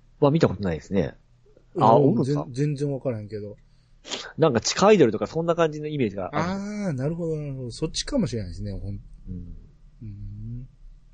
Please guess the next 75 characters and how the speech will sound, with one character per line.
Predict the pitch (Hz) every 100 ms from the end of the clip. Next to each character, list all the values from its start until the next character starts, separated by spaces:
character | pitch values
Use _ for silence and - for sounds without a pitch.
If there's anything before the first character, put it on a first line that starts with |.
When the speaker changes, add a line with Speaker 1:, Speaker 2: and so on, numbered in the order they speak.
| -
Speaker 2:
一 | - 151
体 | - 147
感 | 131 120
が | 104
生 | 113
ま | 117
れ |
る | 110
ん |
ち | 92
ゃ | 98
い |
ま | 95
す | 104
ね。 |
Speaker 1:
<laughs> | 101 - - - - 208 - 196 175 - - - - - - - -
で | -
す | - -
ね。 | -
あ | 110
れ | 160
で |
も | 143
激 | - 147 180
し | 233
い |
人 | 160
す | 113 123
ご | 123 214
い |
っ |
す | - 82
よ |
ね。 | 90 90
Speaker 2:
あ | - - - - - - - - -
ー。 | 139 139 127 117 117 110 110
Speaker 1:
あ、 |
で | 139
も | 151
場 | 110 135
所 | 175
取 | 226 190
る |
気 | 147
す | -
ご | 185
い |
な | 139
ん |
か | 120
迷 | 110 143 160
惑 | 160
が | 156
ら | 170
れ | 147
て | 87
ま |
す | -
よ | 117
ね、 | 107
あ |
れ。 | 85
Speaker 2:
み | 160 170
た | 143
い |
で | 107
す | - 131
ね。 | 151 101 117 - -
Speaker 1:
う | 101
ん。 | 92 87 87 - - 156
Speaker 2:
っ | 139
て | 220
い | 240 285
う |
か、 | 269 120